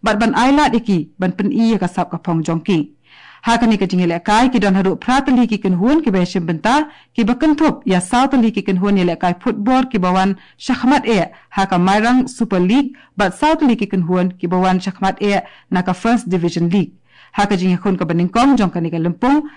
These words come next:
ka thangmau S C C, kala khun persya ya ka lam lentoi S S C C, ha ka jingil kai ka ba itnat bat ka ba khai bha. Ha ka ba kot ka thang mau ka lami kum ka nong job, da ka ba penliem ya ka lam lentoi da ar la shikul.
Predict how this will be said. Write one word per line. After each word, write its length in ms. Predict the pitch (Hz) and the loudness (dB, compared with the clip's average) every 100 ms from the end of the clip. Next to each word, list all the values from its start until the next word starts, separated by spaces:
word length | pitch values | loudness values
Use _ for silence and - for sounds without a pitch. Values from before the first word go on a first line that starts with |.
| - | -12
ka 160 | - 202 | -6 -6
thangmau 640 | - 285 285 285 302 302 | -2 0 2 2 2 0
S 240 | 233 254 254 | -2 -2 0
C 160 | 233 | -4
C, 80 | - 214 147 - - | -2 -2 -2 -6 -6
kala 160 | 190 180 | -2 -2
khun 240 | 202 226 | 0 0
persya 400 | 226 202 233 214 | -2 -4 -2 -2
ya 80 | 190 | -2
ka 80 | 180 | 0
lam 320 | 175 226 240 | 2 2 2
lentoi 480 | 220 202 214 220 - | 0 -2 -2 -2 -4
S 160 | - 233 - | -4 -4 -2
S 240 | 226 233 | -2 -2
C 120 | - | -4
C, 360 | 180 - 262 359 - - _ | -4 0 0 0 -8 -20 _
ha 140 | - 214 | -4 -2
ka 80 | 208 | 2
jingil 240 | 233 277 240 | 2 2 2
kai 240 | - 233 | 0 0
ka 80 | 214 | 0
ba 80 | 180 | -2
itnat 400 | 202 240 202 - | 0 0 0 -2
bat 160 | 175 | -6
ka 160 | - 170 | -4 -4
ba 80 | 170 - | -4 -4
khai 240 | 202 - | -4 -2
bha. 320 | 175 165 143 _ _ _ - - | -2 -2 -4 _ _ _ -14 -4
Ha 80 | 214 | -2
ka 80 | |
ba 160 | 208 185 | 0 -2
kot 320 | - 277 277 | 0 -2 -2
ka 80 | 185 | -8
thang 320 | - 262 294 | -2 0 2
mau 160 | 277 294 | 4 2
ka 160 | 277 | 2
lami 240 | 202 202 214 | 2 2 0
kum 160 | 185 | -2
ka 80 | 180 | -2
nong 240 | 175 175 170 | 0 0 2
job, 160 | 254 262 - - | 0 -2 -14 -6
da 160 | 190 254 | -2 0
ka 80 | 294 | 0
ba 80 | 277 | 0
penliem 560 | 226 208 196 214 214 - | 2 2 2 2 0 -2
ya 160 | 196 185 | -2 0
ka 160 | 175 | 0
lam 240 | 170 208 240 | 0 2 2
lentoi 480 | 214 180 180 175 - - - | 2 0 -2 -2 -6 -10 -2
da 160 | 208 | -2
ar 320 | - 190 180 170 | 0 0 0 0
la 160 | 170 | -2
shikul. 640 | 175 - 160 - 175 156 | -2 -4 -8 -4 -2 -2